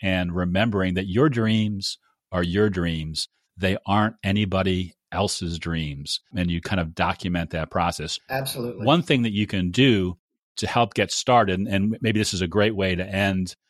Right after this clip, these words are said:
Speaker 1: our podcast here today, is go to truist fan dot com forward slash challenge. When you go there, you'll get a chance to download a free copy of the Truist Fan Implementation Guide,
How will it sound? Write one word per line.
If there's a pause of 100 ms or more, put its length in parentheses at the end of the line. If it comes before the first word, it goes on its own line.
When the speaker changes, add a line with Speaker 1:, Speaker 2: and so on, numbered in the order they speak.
(120)
Speaker 1:
our
podcast
here
today,
is (300)
go
to
truist
fan
dot
com (320)
forward
slash
challenge. (320)
When
you
go
there,
you'll
get
a
chance
to
download (340)
a
free
copy
of
the
Truist
Fan (440)
Implementation
Guide,